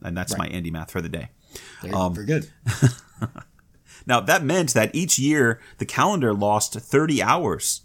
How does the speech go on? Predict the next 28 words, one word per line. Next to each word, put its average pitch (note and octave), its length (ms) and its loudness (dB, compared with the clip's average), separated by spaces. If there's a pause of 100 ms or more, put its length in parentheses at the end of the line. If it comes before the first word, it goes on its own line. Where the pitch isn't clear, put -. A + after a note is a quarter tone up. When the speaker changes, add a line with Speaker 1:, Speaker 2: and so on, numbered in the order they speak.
(160)
Speaker 1:
instead A2+ 460 0
of A2 280 0
the A2+ 100 -2
modern G2+ 380 2
calendar's F2 600 -4
six - 320 -4
hours. - 400 -14 (320)
So, D3+ 640 0 (380)
to - 80 -2
make A#2+ 220 4
up A#2 140 2
that F#2+ 160 0
time, G#2+ 560 -4 (300)
we B2 120 4
have F#2+ 480 -4
leap D3+ 340 -4
day F2 300 -2
every F2+ 220 -4
four F#2 240 -4
years. C3+ 560 -4 (440)
Uh, F2+ 180 -4
they C#3 200 2
had G#3 200 2
to - 80 -4
add G#2+ 260 -4
a G#2 60 0
whole F#3+ 380 4
week D#3+ 480 -2